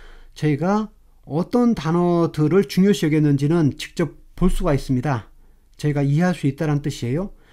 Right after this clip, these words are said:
그래서 때로는 그것은 아주 중요한 정보가 될 수가 있겠죠. 그래서 여기 있는 것처럼 이 어텐션 엘에스티엠의 장점은 어텐션 모델을 사용했기 때문에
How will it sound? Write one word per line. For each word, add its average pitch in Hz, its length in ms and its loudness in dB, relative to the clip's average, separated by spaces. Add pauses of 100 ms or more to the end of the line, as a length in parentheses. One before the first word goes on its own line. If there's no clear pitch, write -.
(640)
그래서 180 220 -2
때로는 240 300 4
그것은 160 320 0
아주 165 240 -2
중요한 165 300 0
정보가 151 280 0
될 143 140 0
수가 156 180 -4
있겠죠. 170 420 -4 (1000)
그래서 139 140 -2
여기 139 80 2
있는 147 120 4
것처럼 139 520 0 (300)
이 139 320 2 (340)
어텐션 165 440 4
엘에스티엠의 156 540 0
장점은 139 680 2 (300)
어텐션 196 460 2
모델을 143 240 2
사용했기 185 420 -4
때문에 131 500 0